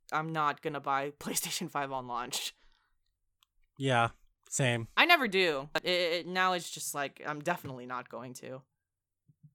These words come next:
Speaker 2: And that's a smart choice, too, because you wanna let the people that buy it first kind of guinea pig it,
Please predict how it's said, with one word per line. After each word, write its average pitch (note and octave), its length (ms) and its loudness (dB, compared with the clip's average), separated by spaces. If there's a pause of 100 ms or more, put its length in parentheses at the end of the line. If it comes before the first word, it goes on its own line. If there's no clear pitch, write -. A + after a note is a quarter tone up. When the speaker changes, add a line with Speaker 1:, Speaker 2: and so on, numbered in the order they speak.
(180)
Speaker 2:
And G3+ 140 0
that's A#3 140 -2
a A3 40 0
smart D#3+ 320 2
choice, A#2+ 280 0
too, A2 240 -2
because G#2+ 320 -4
you C3+ 100 2
wanna D3 160 4
let B2+ 140 2
the A2+ 80 -8
people A#2+ 300 -4
that G#2+ 160 -2
buy G#2+ 180 0
it G2+ 80 -14
first - 360 -4
kind A#2 160 -2
of G2+ 140 -4
guinea A#2+ 220 0
pig B2+ 200 0
it, C#3 220 0